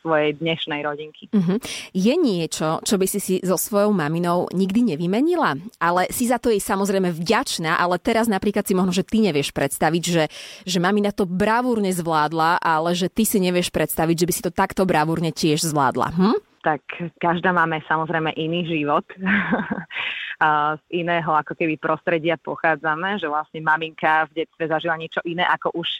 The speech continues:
Speaker 1: ja v tej jej rodine, ktorú si ona vytvorila. No a samozrejme určite si neviem predstaviť, čo to bolo v, v časoch nejakého komunizmu alebo proste takých tých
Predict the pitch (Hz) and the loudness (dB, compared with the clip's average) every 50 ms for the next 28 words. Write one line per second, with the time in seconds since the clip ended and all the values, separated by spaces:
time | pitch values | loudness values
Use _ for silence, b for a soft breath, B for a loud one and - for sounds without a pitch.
0 | - _ - 165 165 160 151 160 185 202 - _ - 160 156 156 160 160 165 160 | -12 _ -12 -6 -2 0 2 2 0 0 -4 _ -8 -8 -6 -4 -2 -2 0 0
1 | 165 160 165 175 160 139 - - 165 165 165 - - 139 151 160 160 151 147 156 | 0 -2 -4 -6 -8 -8 -4 -4 -2 -2 -2 -2 -2 -2 -2 -2 -2 -2 -2 -4
2 | 156 - - 160 165 160 165 170 185 196 - B B B B B B B B - | -6 -8 -6 -4 -4 -2 0 2 0 0 0 B B B B B B B B -2
3 | 156 151 156 - 175 165 165 160 143 175 165 165 165 156 160 165 - 196 - 180 | -2 -2 0 0 0 0 0 0 0 0 0 0 0 0 -2 -2 -2 -2 -2 -2
4 | 170 - 175 165 165 165 160 - - 156 151 - _ - 170 151 156 151 - - | -2 -2 -2 -2 -2 -2 -2 -2 -2 -2 -2 -2 _ -2 0 0 0 -4 -6 -6
5 | - 180 165 156 - - 170 151 147 185 175 175 180 180 175 175 170 156 - 175 | -4 -2 -2 -2 -2 -4 -2 0 0 2 2 4 4 4 2 2 0 -2 -2 0
6 | 165 156 156 156 156 151 151 - - - - 170 151 160 - - 175 165 170 165 | 2 2 2 2 0 0 -2 -6 -8 -6 -2 0 0 0 0 -2 -2 -2 -2 -2
7 | 156 160 - 175 190 - - - 180 170 175 180 185 180 175 180 180 175 160 175 | -4 -4 -2 0 0 0 0 0 0 0 0 0 -2 -4 -4 -4 -4 -4 -4 -4
8 | 180 170 175 170 170 165 156 160 160 160 160 - - 165 160 - 170 - 165 156 | -2 -2 0 2 2 2 4 2 2 0 -2 -2 -2 -4 -2 -4 -4 -4 -4 -4
9 | - 165 - - 175 - | -4 -4 -4 -4 -6 -4